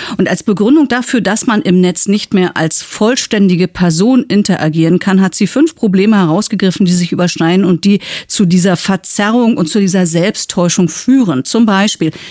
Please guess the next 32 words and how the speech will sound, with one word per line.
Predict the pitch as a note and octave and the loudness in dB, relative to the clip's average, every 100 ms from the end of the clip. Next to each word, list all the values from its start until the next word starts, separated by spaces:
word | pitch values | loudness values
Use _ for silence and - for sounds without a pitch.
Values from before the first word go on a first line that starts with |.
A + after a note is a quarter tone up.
| - - | -12 -4
dass | F3 | -2
das | - F3 | 0 -2
Identitätsgefühl, | A3+ G3+ A#3 A3 A#3+ C4 - A#3 - F#3+ E3 | 0 0 2 0 0 -2 -2 -4 -2 0 2
also | D3+ E3 | 2 0
die | F#3 | 0
Festlegung | - A3 - A3+ G3+ G3 | -2 -4 -2 0 2 0
auf | F#3+ - | -2 -4
eine | F3 G3+ F3+ | 0 2 2
Gruppe, | F3+ B3 A3 - | 2 0 0 -2
aufgebläht | E3+ G#3+ - F3+ D3 C3 B2+ C#3+ | -2 -2 -2 -2 -2 -4 -4 -4
wird, | C#3+ F3+ | -2 -2
dass | F#3+ | 0
man | G#3 G3 | 2 2
dazu | F#3+ - | 0 -2
angestachelt | - A3 A3+ - G3 A3 F#3 | 0 0 0 0 -2 -2 -2
wird, | G3 G#3+ | -2 -2
die | G3 | -2
eigene | D#3 G3+ G#3 | 0 2 4
Meinung | F#3 G#3+ C4 B3 | 4 4 2 2
überzubewerten, | C4 C4+ G#3 - E3 D3+ D3 B2 - C#3+ - - - - - | 2 2 0 -2 0 0 -2 -6 -2 -4 -4 -18 -20 -20 -8
dass | - G3 | -4 -2
man | B3 A3+ | 0 0
zur | A#3 | 0
Opposition | G3 G#3 G3+ - C4 F4 | -2 0 0 0 2 2
animiert | - F#3+ F3+ F3+ F#3+ G#3+ | 2 2 4 4 2 0
wird, | A3+ G3+ | -2 0
weil | F#3 | -2
das | G3 - | -2 -2
die | G3+ | 0
meisten | F3+ E3 G3+ - G3 | 2 2 0 -2 -2
Klicks | - D#4 - - | 0 0 -2 -2
generiert | G3+ G3 F3+ G3 A#3 | 0 2 2 2 0